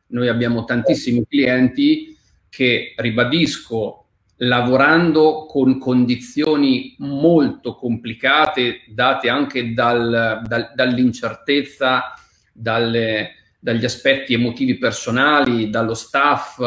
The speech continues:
eh, eccetera, eccetera, tutte cose che ovviamente non devo star qui a raccontarvi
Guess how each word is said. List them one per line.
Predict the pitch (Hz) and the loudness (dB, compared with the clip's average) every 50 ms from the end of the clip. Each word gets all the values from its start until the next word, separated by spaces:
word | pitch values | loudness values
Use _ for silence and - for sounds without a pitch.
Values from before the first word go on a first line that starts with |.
| 120 117 113 104 - - - - _ _ _ | 0 0 -2 -2 -4 -8 -16 -20 _ _ _
eh, | - 120 120 110 110 110 101 92 | -6 -4 -2 -2 0 -2 -2 -4
eccetera, | 101 113 - - 135 135 131 117 | -4 -6 -4 -4 -2 0 0 0
eccetera, | 117 113 - 147 135 135 127 107 110 | 0 0 2 2 2 2 2 -2 -2
tutte | - - 139 - - 127 | -4 -6 -6 -4 -4 0
cose | - 143 131 127 117 - | 2 2 2 2 0 -2
che | - 113 | -2 -4
ovviamente | 113 - - 110 107 113 120 123 123 117 117 107 92 - _ _ _ _ _ _ _ | -4 -4 -6 -8 -6 -4 -2 -2 -2 -2 -2 -4 -6 -6 _ _ _ _ _ _ _
non | - 113 110 107 110 | -8 -6 -4 -4 -2
devo | 110 117 120 113 117 | 0 0 0 0 -2
star | 113 113 - 120 113 120 - | -4 -4 -4 -6 -6 -6 -4
qui | - 123 120 | -2 0 0
a | 117 | 2
raccontarvi | 117 113 110 - 131 120 113 117 127 127 123 110 104 101 107 113 113 - | 0 -2 -2 -4 -4 -4 -2 0 0 0 2 0 0 -2 -4 -6 -6 -8